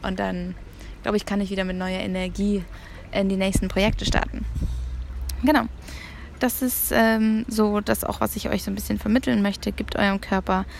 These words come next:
die Möglichkeit, ähm, zu entspannen, nicht nur eurem Körper, natürlich auch eurem Geist, ähm, weil das solche, solche Gelegenheiten, solche Situationen, so ein Ambiente helfen einfach, um Körper und Geist so ein bisschen runterzubringen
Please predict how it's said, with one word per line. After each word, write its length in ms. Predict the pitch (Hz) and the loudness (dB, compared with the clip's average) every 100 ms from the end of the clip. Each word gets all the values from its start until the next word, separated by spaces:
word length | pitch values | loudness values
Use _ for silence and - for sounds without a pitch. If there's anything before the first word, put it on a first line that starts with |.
| - - - - | -14 -14 -10 0
die 40 | |
Möglichkeit, 840 | 214 214 214 208 - 196 196 196 - | 2 2 0 2 2 2 -2 -2 -4
ähm, 300 | 208 196 196 - | -2 -2 -4 -4
zu 120 | - | -2
entspannen, 460 | 208 - 202 247 226 | 0 4 6 6 4
nicht 140 | 214 | 4
nur 100 | 202 | 2
eurem 140 | - 202 | 0 0
Körper, 280 | 285 320 | 2 2
natürlich 340 | - - - - | 0 -2 -4 -4
auch 60 | |
eurem 260 | - 202 190 | 0 0 0
Geist, 440 | 196 202 202 - - | 2 2 0 -2 0
ähm, 300 | 190 185 185 - - - - - - | 2 2 -2 -6 -10 -10 -10 -10 -8
weil 880 | 202 190 185 185 185 185 185 185 - | -6 0 2 2 0 0 0 -2 -2
das 360 | - 185 - - - | -2 -2 -6 -8 -8
solche, 580 | - 202 - 190 190 - - - - | -4 -2 0 0 -2 -6 -12 -16 -12
solche 400 | - 208 185 - | -8 -6 -6 -4
Gelegenheiten, 760 | 208 196 233 233 202 196 196 | -2 2 2 2 0 -2 -4
solche 300 | 185 190 180 | -4 -4 -2
Situationen, 720 | 190 185 190 185 - 208 220 | -4 -2 -4 -4 -2 0 -2
so 100 | - | -2
ein 140 | 190 185 | -4 -4
Ambiente 680 | 190 185 190 190 208 196 190 - - - - | -4 -4 -2 -2 -2 -4 -6 -10 -12 -10 0
helfen 280 | 202 - | 0 0
einfach, 440 | - - 190 190 - | -4 -2 -2 -6 -4
um 180 | 196 185 | -6 -2
Körper 360 | 196 190 190 | 2 2 2
und 160 | 202 190 | 0 0
Geist 280 | 180 190 - | 0 0 -2
so 60 | |
ein 80 | 185 | -4
bisschen 340 | 185 - 202 180 | -4 -4 -2 0
runterzubringen 840 | 208 208 196 - - 185 180 | 2 2 -2 -4 -4 -2 0